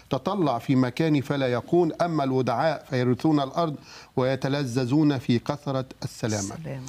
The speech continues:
Speaker 1: في أربع
Speaker 2: بارك
Speaker 1: كلمات
Speaker 2: اسم الرب.
Speaker 1: أو في كل-،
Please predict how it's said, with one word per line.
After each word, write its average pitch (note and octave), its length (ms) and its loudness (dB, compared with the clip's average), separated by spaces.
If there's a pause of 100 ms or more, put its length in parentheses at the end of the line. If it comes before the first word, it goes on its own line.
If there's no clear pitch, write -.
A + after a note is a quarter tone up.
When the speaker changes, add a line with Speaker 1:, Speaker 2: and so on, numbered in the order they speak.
(260)
Speaker 1:
في F#3+ 220 2
أربع F3 260 2
Speaker 2:
بارك B2 140 -4
Speaker 1:
كلمات C3+ 460 2
Speaker 2:
اسم F3+ 260 -10
الرب. E3 220 -12 (840)
Speaker 1:
أو E3 180 0
في F3+ 300 4
كل-، C#3 520 0